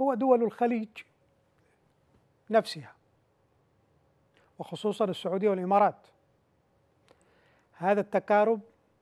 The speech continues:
سيعزز الموقف الإيراني بلا شك، ويبدو أن السعودية، طبعًا، تعزيز الموقف الإيراني ستخسر منه السعودية،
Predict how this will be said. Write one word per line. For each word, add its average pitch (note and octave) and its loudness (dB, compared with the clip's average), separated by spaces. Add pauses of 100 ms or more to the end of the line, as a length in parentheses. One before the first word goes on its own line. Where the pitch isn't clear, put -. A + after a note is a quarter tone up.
(300)
سيعزز F#3 -2
الموقف G3 -2
الإيراني G#3+ 0
بلا G3+ 0
شك، - -6 (2000)
ويبدو F3 -2
أن E3 -6
السعودية، G3 0 (120)
طبعًا، C3+ -10
تعزيز F3 -4
الموقف G#3 -2
الإيراني G#3 2
ستخسر A3+ -4
منه A3 -2
السعودية، F#3+ -4